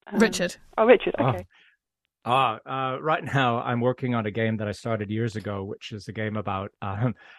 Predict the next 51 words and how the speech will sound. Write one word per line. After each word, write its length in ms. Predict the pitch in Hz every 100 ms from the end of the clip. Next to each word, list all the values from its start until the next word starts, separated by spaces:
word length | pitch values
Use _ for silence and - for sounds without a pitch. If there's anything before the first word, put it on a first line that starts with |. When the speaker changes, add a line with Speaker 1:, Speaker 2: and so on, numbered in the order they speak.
| _
Speaker 3:
very, 460 | 101 127 127 117 123
very 300 | 117 123 117
attractive 480 | - 117 110 110 -
theme 340 | 120 110 107
about 220 | 113 117
N 140 | 139 131
G 180 | 113 120
Os 420 | 120 92 131 -
and, 300 | 113 110 104 113
uh, 160 | 101
how 160 | 92 117
they 140 | 107
work 240 | 104 104 -
with 100 | 101
different 240 | 107 104
stakeholders, 840 | - 107 - 110 101 101 98 95 - -
uh, 220 | 101 107
in 220 | 117 95
local 320 | 101 104 - 98
countries, 640 | 107 107 110 92 95 - 147
uh, 40 |
in 180 | 104 98
order 200 | 98 95
to 240 | - 110
achieve 400 | 98 - 104 98
kind 200 | - 101
of 160 | 98 98
whatever 260 | 101 98 95
their 120 | 95
goals 300 | 98 101 98
are 200 | 95 90
and 100 | 92
the 60 | 98
kind 160 | 104
of 80 | 98
tensions 600 | - 120 107 95 92 - - - -
that 120 | 107
there 120 | -
are 180 | 95 98
when 120 | 92
trying 260 | 92 101 95
to 100 | 92
achieve 440 | 92 - 101 98 - _ _ _
the 80 | 101
various 420 | 92 110 113 101
goals 360 | - 87 87 -
that 120 | 98
the 60 | -
different 260 | - 92
stakeholders 480 | - 87 92 82 82
have. 220 | 92 82